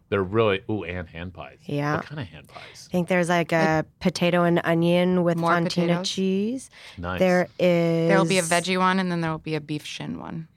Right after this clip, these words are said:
Speaker 2: Mm-hmm. The beef shin.
Speaker 1: Beef shin, you might wanna rebrand that. People see beef shin, and they're not like, "Mm, shin. Yum."
Speaker 2: <laughs> Shank. Shank.
Speaker 1: Yeah, beef shank. Shank
Speaker 3: Yeah.
Speaker 1: sounds better. People know
Speaker 3: Okay.
Speaker 1: shank. All right, we're gonna do a riff on the last question, which we always do olive or butter,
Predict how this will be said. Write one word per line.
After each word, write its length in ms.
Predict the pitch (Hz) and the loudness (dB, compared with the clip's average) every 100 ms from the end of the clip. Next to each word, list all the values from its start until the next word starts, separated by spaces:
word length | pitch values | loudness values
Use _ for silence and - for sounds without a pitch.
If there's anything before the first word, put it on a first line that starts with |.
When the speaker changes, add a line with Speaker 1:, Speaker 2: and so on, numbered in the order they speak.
| - | -2
Speaker 2:
Mm-hmm. 440 | 175 160 151 156 175 _ - | 0 0 0 -2 -6 _ -16
The 60 | - | -10
beef 180 | - | -8
shin. 200 | - - | -6 0
Speaker 1:
Beef 180 | 175 214 | 4 4
shin, 300 | 180 180 180 | 4 4 4
you 40 | 170 | 4
might 120 | 190 | 4
wanna 180 | 202 170 | 4 4
rebrand 400 | 127 101 98 87 | 4 4 0 0
that. 220 | 80 69 _ _ _ - | -2 -4 _ _ _ -4
People 200 | 151 170 | 0 0
see 180 | - 131 92 | 0 -2 0
beef 220 | 120 120 | 2 4
shin, 340 | - 110 107 110 | 2 2 2 0
and 100 | 98 | 0
they're 60 | |
not 160 | 104 101 | -2 0
like, 260 | 98 85 | -2 -2
"Mm, 560 | 101 127 127 113 98 82 | 0 2 2 2 0 -4
shin. 580 | - - 107 92 73 - _ | -4 0 2 2 -4 -16 _
Yum." 600 | - 95 87 - - 190 - | 2 4 2 -2 0 0 0
Speaker 2:
<laughs> 120 | - | -10
Shank. 500 | - - 226 190 - - | -4 2 4 4 -2 -4
Shank. 340 | - 214 208 165 | 2 4 4 4
Speaker 1:
Yeah, 140 | 131 | 4
beef 180 | 92 113 | 4 2
shank. 320 | - 104 80 | 2 0 0
Shank 160 | 123 170 | -2 2
Speaker 3:
Yeah. 80 | |
Speaker 1:
sounds 200 | 156 123 | 2 2
better. 260 | 90 78 73 | 0 -6 -4
People 240 | - 131 | -2 2
know 60 | 131 | 2
Speaker 3:
Okay. 120 | 113 | 2
Speaker 1:
shank. 260 | 104 80 71 _ - - - - _ - | 2 0 -4 _ -20 -20 -20 -20 _ 0
All 60 | |
right, 40 | 139 | 2
we're 40 | |
gonna 140 | 139 147 | 2 4
do 80 | 143 | 4
a 60 | |
riff 200 | 123 143 | 6 2
on 120 | 139 123 | 2 0
the 80 | |
last 240 | 113 117 - | 0 0 -2
question, 560 | 123 107 - 113 120 117 - | 0 0 0 -4 -4 -10 -12
which 220 | 95 - - | -12 -12 -4
we 100 | 104 | -2
always 200 | 131 120 | 0 -2
do 120 | 107 | -2
olive 300 | 95 98 95 | 0 -2 -2
or 80 | 87 | -2
butter, 460 | 92 107 95 87 | -2 -2 -2 -4